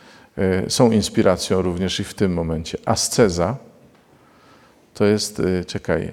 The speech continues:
nakazana pr-, w średniowieczu nakazana przez Kościół, e, nakazane przez Kościół chwilowe wyjście poza strefę swojego komfortu, tak? Czasowe? Dobrze,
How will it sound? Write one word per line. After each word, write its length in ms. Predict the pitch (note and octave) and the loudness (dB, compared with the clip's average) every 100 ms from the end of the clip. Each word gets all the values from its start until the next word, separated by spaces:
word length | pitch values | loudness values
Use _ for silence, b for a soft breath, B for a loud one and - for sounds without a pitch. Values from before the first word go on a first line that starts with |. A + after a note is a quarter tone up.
| - | -6
nakazana 560 | G#2 G#2+ A#2 A2 C#3 C3 | -2 2 2 4 4 2
pr-, 260 | B2 - | 0 -12
w 160 | G2+ - | -12 -8
średniowieczu 720 | - A#2+ A#2 A#2 B2 A#2+ - | -2 2 4 4 4 2 2
nakazana 540 | G#2+ G#2 G#2+ B2 A#2+ | 0 2 2 4 2
przez 260 | A2 - - | 0 -4 -4
Kościół, 560 | - A#2+ B2 - C#3 C#3+ B B B B B B - | 0 0 0 -4 -2 -2 B B B B B B -4
e, 180 | G2+ G2 | 0 2
nakazane 460 | A2+ A#2+ G#2+ C3 | 2 2 2 2
przez 220 | B2 A2 | 2 -2
Kościół 400 | - C3+ B2 - | 0 0 0 -2
chwilowe 500 | A#2 - A2+ C3 A#2+ | -4 -2 2 4 4
wyjście 460 | G#2 A#2+ C3 - C3 | 4 2 0 -2 -4
poza 300 | - A#2+ A2 | 0 0 0
strefę 360 | - - A2 G#2+ | 0 -2 0 0
swojego 320 | - A2 G#2+ | 2 2 2
komfortu, 540 | - G#2 G#2 F#2 - | 0 0 2 0 0
tak? 280 | E2 D3 - | 0 0 0
Czasowe? 460 | - F#2+ G2+ B2+ C#3 - B B | -4 0 0 -2 -6 -12 B B
Dobrze, 280 | - F#2 E2+ | -2 0 -2